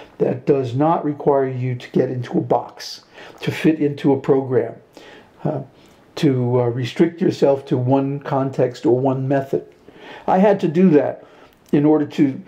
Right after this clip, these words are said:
steal the secrets and the world hacks that the masters had developed and learn how to apply them properly. But now that I know that,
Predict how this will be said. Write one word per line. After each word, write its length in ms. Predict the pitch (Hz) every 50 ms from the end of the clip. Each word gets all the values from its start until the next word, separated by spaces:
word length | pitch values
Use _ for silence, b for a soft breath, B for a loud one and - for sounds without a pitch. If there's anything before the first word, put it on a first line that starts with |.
| B B B B
steal 560 | - - - - - 180 185 180 175 170 160
the 240 | 147 143 127 123 120
secrets 760 | - - - 196 190 - - - - - - - - - B B B B B B
and 220 | 131 135 127 123
the 80 | 135 131
world 440 | 131 139 151 156 156 151 143 127
hacks 560 | 123 143 147 151 135 - - - - - - -
that 360 | - 139 127 123 123 - -
the 260 | - 147 135 131 123
masters 640 | 117 135 131 135 139 135 - - 135 120 107 - - -
had 320 | - 139 120 113 117 120 - - - - - - - -
developed 580 | - 135 117 139 147 160 - - - - - - _ B B B B B B B B B B
and 340 | 139 135 131 131 165 190 -
learn 300 | - 131 151 156 165 165
how 180 | 143 151 139 147
to 100 | 147 139
apply 320 | 135 131 - 151 151 156
them 160 | 147 147 139 -
properly. 560 | - - 151 156 - - 160 - - - - - _ _ B B B B B B B B
But 340 | - - 139 - - - -
now 240 | 139 143 147 165 190
that 140 | 160 147
I 120 | 147 139 139
know 220 | 135 160 208 226
that, 400 | 170 123 101 95 110 160 - -